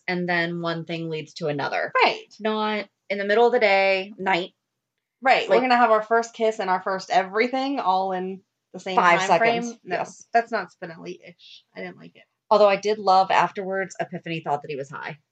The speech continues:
Speaker 2: Yes, that was cute.
Speaker 1: That was very fun. I loved Jason offering to talk to Curtis for Robin, though.
Speaker 2: Yes.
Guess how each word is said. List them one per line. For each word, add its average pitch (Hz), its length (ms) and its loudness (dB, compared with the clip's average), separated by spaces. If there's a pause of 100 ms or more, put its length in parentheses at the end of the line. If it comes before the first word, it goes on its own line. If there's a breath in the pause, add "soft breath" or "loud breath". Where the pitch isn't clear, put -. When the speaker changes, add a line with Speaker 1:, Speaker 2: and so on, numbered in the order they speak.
(140)
Speaker 2:
Yes, 226 480 2
that 233 180 4
was 247 160 -6
cute. 185 320 -10 (140)
Speaker 1:
That 180 80 -20
was 170 140 -20
very 131 180 -20
fun. - 140 -20 (140)
I 208 100 0
loved 185 500 2 (200)
Jason 180 500 -6
offering 175 720 -6
to 160 260 -8 (340)
talk 143 200 -8 (280)
to 170 80 -20
Curtis 139 440 -12
for 147 120 -12
Robin, 123 360 -6
though. - 140 -8
Speaker 2:
Yes. - 760 -8